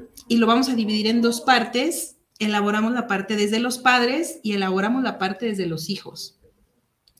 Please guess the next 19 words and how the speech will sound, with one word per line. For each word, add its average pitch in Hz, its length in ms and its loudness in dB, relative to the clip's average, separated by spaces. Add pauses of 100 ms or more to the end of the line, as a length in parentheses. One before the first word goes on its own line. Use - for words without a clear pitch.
(140)
Y 220 120 0
entonces 226 640 0 (640)
tenemos 247 580 2
desde 214 300 0
la 196 160 0
parte 226 260 0
de 277 60 0
los 202 200 -2
padres. - 640 -6 (1080)
Y 254 320 4
retomamos 247 480 2
esta 285 220 -2
frase 277 320 -2
de 269 60 -2
la 220 140 -2
película 247 680 -2
donde 202 580 0
el 202 240 2
hada 247 480 0